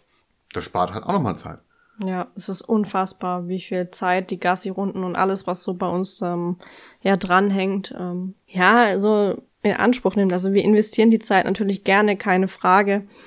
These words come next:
Speaker 2: Unser Alltag ist jetzt eben auch so aufgebaut und ja, aber es war trotzdem, es waren Luxusprobleme natürlich,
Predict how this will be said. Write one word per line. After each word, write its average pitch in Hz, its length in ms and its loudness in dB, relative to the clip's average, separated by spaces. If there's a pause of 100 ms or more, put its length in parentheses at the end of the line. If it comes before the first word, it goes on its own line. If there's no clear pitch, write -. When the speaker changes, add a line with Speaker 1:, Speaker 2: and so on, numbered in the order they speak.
(240)
Speaker 2:
Unser 202 280 4
Alltag 196 340 2
ist - 160 0
jetzt 220 160 2
eben 185 300 2
auch 185 160 2
so 190 320 0
aufgebaut 185 800 -2
und 180 440 -10 (760)
ja, 208 140 0
aber 185 200 0
es 180 120 -4
war 202 140 2
trotzdem, 202 420 0
es 185 160 -4
waren 208 260 2
Luxusprobleme 190 1080 0
natürlich, 180 560 -4